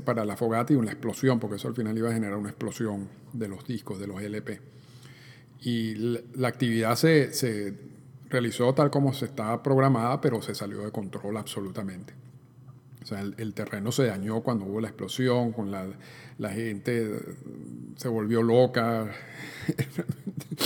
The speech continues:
Eh, por supuesto que el segundo juego fue suspendido. Pero, eh, esto más o menos, y l-, bueno, en el texto del Extrabase está esto, y,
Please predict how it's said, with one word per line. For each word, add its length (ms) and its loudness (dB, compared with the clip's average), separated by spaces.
Eh, 480 -6
por 160 -2
supuesto 380 2
que 80 0
el 40 0
segundo 300 2
juego 240 4
fue 100 -2
suspendido. 520 -6
Pero, 380 6
eh, 240 6
esto 600 12
más 200 6
o 80 10
menos, 520 8
y 140 0
l-, 300 -2
bueno, 340 2
en 140 0
el 100 0
texto 320 6
del 140 8
Extrabase 460 2
está 260 6
esto, 480 6
y, 340 -4